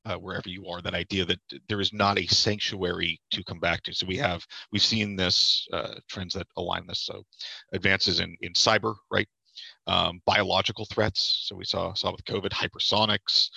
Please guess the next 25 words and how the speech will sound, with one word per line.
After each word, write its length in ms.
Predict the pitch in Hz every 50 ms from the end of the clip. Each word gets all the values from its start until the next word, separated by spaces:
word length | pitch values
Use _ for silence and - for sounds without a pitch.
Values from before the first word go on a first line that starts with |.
| - - - - - - - -
um, 380 | 87 87 85 85 82 82 85 _ - -
plausible 460 | - 110 107 110 104 104 107 104 98
weaponization 600 | 98 98 - 98 92 87 87 90 90 - - -
of 100 | - -
space, 560 | - - - 123 113 110 110 - - - -
weakness 320 | 104 92 - 98 90 -
of 100 | 92 85
civilian 380 | - - 92 95 101 98 90 87
infrastructure. 480 | 92 95 - 101 - - 104 - - 104
You 60 | 104
have 80 | 107
all 180 | 135 - 165 139
these 160 | 120 107 -
different, 260 | - 107 - 98 - _ _ _ _ _ -
these 160 | - - - -
trend 260 | - - 104 104 101
lines, 440 | 95 95 92 92 90 90 - - - _ - - - - - - - -
um, 120 | - 95 104
that 140 | 95 92 - -
could 200 | - 135 117 -
come 160 | - 107 101
together 320 | - 87 101 101 95 98
in 80 | 95 92
a 40 | 87
way 340 | 92 92 90 87 90 87